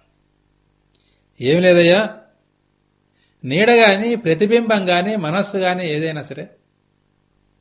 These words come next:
కనిపిస్తోంది, పుడుతోంది అంటే కనిపిస్తోంది అని అర్థం. నశించిపోతోంది అంటే అవ్యక్తం అయిపోతోంది అని అర్థం, అంతకంటే ఏం లేదు. అంతేగాని శూన్యం అయిపోవడం అని అర్థం కాదు. పుడుతోంది అంటే కొత్తగా పుడుతోంది అని అర్థం కాదు."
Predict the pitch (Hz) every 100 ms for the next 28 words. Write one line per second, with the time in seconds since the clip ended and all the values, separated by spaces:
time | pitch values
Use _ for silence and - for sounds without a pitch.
0 | _ _ _ _ _ 147 202 254 269 262
1 | 262 254 247 247 214 - _ _ _ _
2 | _ 202 220 240 220 208 247 208 180 190
3 | 214 208 190 165 156 131 - - _ _
4 | _ _ _ _ _ _ _ _ - 143
5 | 151 254 277 277 277 262 254 254 233 233
6 | 233 277 180 180 226 285 294 269 240 214
7 | 208 190 180 175 165 143 - 151 _ _
8 | _ _ _ _ - 139 156 151 143 127
9 | 113 _ _ _ _ _ _ _ - 165
10 | 202 202 220 202 151 196 233 240 233 196
11 | 180 185 180 139 - 151 123 117 _ _
12 | _ _ _ _ _ _ 202 247 254 240
13 | 226 220 254 - 175 247 247 247 196 190
14 | 196 185 156 143 160 127 110